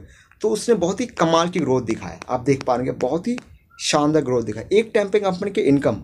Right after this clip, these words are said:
आज से नौ साल, आठ साल पहले सिर्फ चार हज़ार करोड़ के भी नीचे थे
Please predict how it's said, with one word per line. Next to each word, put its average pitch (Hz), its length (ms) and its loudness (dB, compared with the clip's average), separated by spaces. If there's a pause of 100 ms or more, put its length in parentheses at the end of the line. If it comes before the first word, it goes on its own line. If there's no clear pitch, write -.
आज 143 120 4
से 170 180 2
नौ 135 200 4
साल, 139 220 4
आठ 117 140 2
साल 135 160 -2
पहले 117 280 -4 (380)
सिर्फ - 440 -2
चार 165 220 4
हज़ार 156 280 4
करोड़ 160 180 2
के 170 100 -2
भी 165 100 0
नीचे 123 260 0
थे 92 160 -10